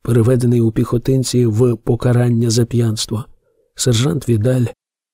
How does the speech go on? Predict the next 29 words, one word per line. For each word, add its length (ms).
з 280
чорною 460
борідкою, 600
сумними 440
очима, 440
убитий 380
кулею 440
в 80
лоб, 360
коли 180
вони 260
позавчора 760
відбивали 600
атаку 320
німців. 460
Малар, 640
він 220
з 80
Вандеї, 600
чорний, 600
із 440
синіми 460
очима, 540
помилково 640
підірвав 680
сам 280
себе 320
ручною 500
гранатою. 720